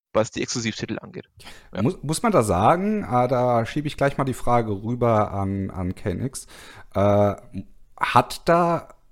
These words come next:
Speaker 2: Microsoft vielleicht ein bisschen gepennt eine Zeit lang, hat sich ein bisschen arg auf, äh, vielleicht ihren, äh, Blockbuster, die sie hatten, ein bisschen zu arg ausgeruht und hat vielleicht den Markt aus dem Auge verloren?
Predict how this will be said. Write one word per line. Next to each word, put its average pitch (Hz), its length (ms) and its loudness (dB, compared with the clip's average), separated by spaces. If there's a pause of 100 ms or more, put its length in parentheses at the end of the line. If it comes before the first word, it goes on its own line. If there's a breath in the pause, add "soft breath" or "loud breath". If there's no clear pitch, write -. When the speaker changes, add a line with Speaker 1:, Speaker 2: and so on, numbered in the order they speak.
(680)
Speaker 2:
Microsoft 170 560 0
vielleicht 180 240 0
ein 170 60 -4
bisschen 202 260 -2
gepennt 196 640 2
eine 196 100 -2
Zeit 180 360 0
lang, 185 340 0
hat 175 160 -4
sich - 160 -4
ein 151 60 -6
bisschen 151 280 -4
arg 139 340 4
auf, - 280 -2
äh, 135 200 0
vielleicht 135 600 -2
ihren, 135 420 2 (480 loud breath)
äh, 113 360 2
Blockbuster, 139 640 4
die 139 120 0
sie 123 140 2
hatten, 139 220 0
ein 117 60 2
bisschen - 260 -4
zu 147 180 -6
arg 101 240 0
ausgeruht 190 640 -2
und 127 80 -2
hat 135 100 -2
vielleicht - 280 -2
den 87 140 0
Markt 90 320 0
aus 190 180 -6
dem 190 80 -6
Auge 190 220 -2
verloren? 202 540 -2